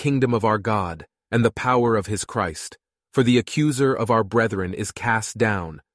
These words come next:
which accused them before our God day and night. And they overcame him by the blood of the Lamb, and by the word of their testimony,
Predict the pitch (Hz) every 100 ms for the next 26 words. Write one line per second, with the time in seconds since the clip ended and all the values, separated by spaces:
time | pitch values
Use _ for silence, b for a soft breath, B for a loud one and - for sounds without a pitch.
0 | _ - 123 120 - 139 135 107 117 117
1 | 107 - 120 113 110 104 107 104 101 95
2 | 107 107 98 104 101 85 - - _ _
3 | _ _ _ 120 127 127 127 123 127 127
4 | 127 120 117 110 104 101 90 113 113 98
5 | 104 110 110 101 87 82 - _ _ 117
6 | 123 120 120 113 131 127 120 104 117 110
7 | - 120 - 110 95 90 82